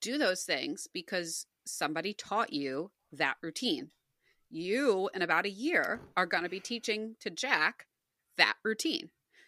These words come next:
You wake up in the morning, you go to the bathroom, you brush your teeth, you come to your little chair, you have your breakfast. Like, that is part of a routine. How does he not know that he can't just wake up in the morning and go straight to, like, the slide outside?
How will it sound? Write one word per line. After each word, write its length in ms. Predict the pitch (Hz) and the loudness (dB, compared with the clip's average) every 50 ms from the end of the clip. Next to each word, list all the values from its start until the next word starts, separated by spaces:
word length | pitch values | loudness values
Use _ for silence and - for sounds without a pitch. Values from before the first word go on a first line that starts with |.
| _ - | _ -14
You 100 | - 147 | -10 -6
wake 160 | 156 151 - | -4 -2 0
up 120 | 139 - - | -2 -2 -2
in 60 | 190 | -2
the 100 | 233 277 | 0 0
morning, 420 | 277 185 156 151 147 156 170 180 - | 0 0 0 0 0 0 -2 -2 -6
you 100 | 170 151 | -12 -8
go 160 | - 147 139 | -6 -6 -4
to 100 | - 180 | -4 -6
the 100 | 185 220 | -6 -4
bathroom, 440 | - - 143 - - - 175 175 175 170 | 0 0 0 0 0 -4 -6 -6 -6 -6
you 120 | 170 156 | -8 -6
brush 260 | - 156 143 139 - - | -4 -4 -4 -2 -2 -4
your 80 | 240 | -6
teeth, 320 | 240 - 160 135 147 - - _ _ _ _ _ _ | -4 -4 -4 -4 -4 -4 -8 _ _ _ _ _ _
you 140 | - 156 147 | -8 -8 -8
come 280 | - - - 147 151 175 | -8 -4 -4 -4 -2 -2
to 100 | - 226 202 | -2 -2 -2
your 120 | 202 185 | -2 -2
little 220 | 160 160 170 - | -2 -2 -4 -6
chair, 500 | - - - 233 180 151 147 147 170 214 | -4 -2 2 4 6 6 6 6 4 2
you 220 | 240 190 147 143 143 | 0 -4 -6 -6 -6
have 340 | 151 - 135 127 139 147 175 | -4 0 2 2 2 2 0
your 360 | 185 196 214 220 233 240 - _ - _ _ _ | 0 0 2 2 2 0 -2 _ -20 _ _ _
breakfast. 640 | - 165 147 131 - - - 139 143 214 240 - - | -2 0 0 0 0 0 -2 -2 0 0 0 0 -2
Like, 180 | 185 185 - 185 160 147 | -2 -2 -4 -6 -10 0
that 260 | 151 175 165 185 220 | 4 8 8 8 8
is 380 | 233 247 277 294 294 - - - _ _ _ _ - _ _ - | 8 6 4 2 0 -6 -8 -10 _ _ _ _ -20 _ _ 4
part 160 | 247 254 285 | 4 6 6
of 80 | 277 | 6
a 80 | 285 302 | 4 4
routine. 340 | 302 302 294 - 480 302 233 | 4 4 4 4 4 4 6
How 160 | 214 190 202 | 8 8 8
does 100 | 226 247 | 8 6
he 100 | 311 277 | 4 4
not 180 | 254 254 254 - | 6 6 6 6
know 140 | 262 262 240 | 6 4 4
that 100 | 220 202 | 4 2
he 60 | 202 | 0
can't 180 | - - 220 208 | 2 0 0 0
just 140 | 208 202 | 0 0
wake 160 | 202 202 202 208 | 0 0 0 0
up 80 | 202 | -2
in 80 | 214 202 | -2 -4
the 40 | 196 | -2
morning 320 | 196 202 196 196 185 - - | 0 2 2 2 2 0 -2
and 100 | 185 160 | -2 0
go 120 | 180 180 160 | 0 0 0
straight 360 | - - 180 175 170 - - | 0 0 2 0 0 0 0
to, 120 | - 180 156 | -2 0 2
like, 300 | 165 156 151 151 - - | 4 2 2 2 -2 -10
the 80 | - 156 | -8 -8
slide 420 | - - 165 147 127 101 101 - - | -6 -2 2 4 4 4 2 2 -2
outside? 500 | 139 123 - - 131 101 - 73 - | -4 -4 -2 -2 0 0 0 -2 -6